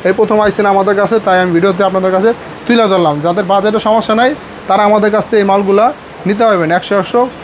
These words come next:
কোয়ালিটি, প্রেশার, সাউন্ড, সব দিক দিয়েই মান সম্পূর্ণ হবে। মালের ওয়েট কিন্তু অন্য অন্য মালের তুলনায় কিন্তু ডাবল ওয়েট। সাধারণত যে পনেরো ইঞ্চি, ষোলো ইঞ্চি স্পিকারগুলো থাকে, চার ইঞ্চি কয়েল, ওই যে পরিমাণ ওয়েট,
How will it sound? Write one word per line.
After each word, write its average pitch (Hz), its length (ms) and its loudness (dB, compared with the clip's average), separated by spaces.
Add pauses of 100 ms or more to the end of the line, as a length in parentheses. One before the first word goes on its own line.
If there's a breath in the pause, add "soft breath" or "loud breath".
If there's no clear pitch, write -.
(180)
কোয়ালিটি, 208 340 2
প্রেশার, 214 420 0
সাউন্ড, 202 440 0 (440)
সব 202 180 -2
দিক 208 160 -2
দিয়েই 226 260 2 (280)
মান 208 160 2
সম্পূর্ণ 190 360 0
হবে। 156 180 2
মালের 185 300 2
ওয়েট 208 260 2
কিন্তু 220 260 -2 (480)
অন্য 208 160 0
অন্য 226 120 2
মালের 226 300 2
তুলনায় 226 220 0
কিন্তু 208 160 0
ডাবল 190 340 2
ওয়েট। 147 120 2 (600)
সাধারণত 214 260 2
যে 226 140 2
পনেরো 226 200 2
ইঞ্চি, 220 160 0
ষোলো 214 200 0
ইঞ্চি 214 140 -2
স্পিকারগুলো 208 340 2
থাকে, 190 380 0 (300)
চার 196 140 0
ইঞ্চি 208 200 0
কয়েল, 202 360 2
ওই 196 120 2
যে 220 180 2
পরিমাণ 220 340 2
ওয়েট, 220 240 2